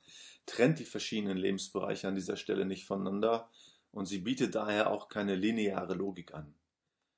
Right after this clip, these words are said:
Die Bibel leitet uns hier und an verschiedenen anderen Stellen dazu an,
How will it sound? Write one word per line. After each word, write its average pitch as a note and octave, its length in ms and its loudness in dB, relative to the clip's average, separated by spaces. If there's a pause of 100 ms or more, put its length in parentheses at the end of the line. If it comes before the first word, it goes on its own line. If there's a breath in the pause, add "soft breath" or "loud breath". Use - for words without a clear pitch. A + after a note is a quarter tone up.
(380)
Die G2 60 -2
Bibel C#3+ 260 6
leitet G#2+ 300 4
uns G2+ 200 -2
hier C3 280 4
und G2+ 180 0
an F#2+ 160 -2
verschiedenen A#2 540 0
anderen G#2 400 0
Stellen F#2+ 340 0
dazu G2 380 2
an, G2 280 -4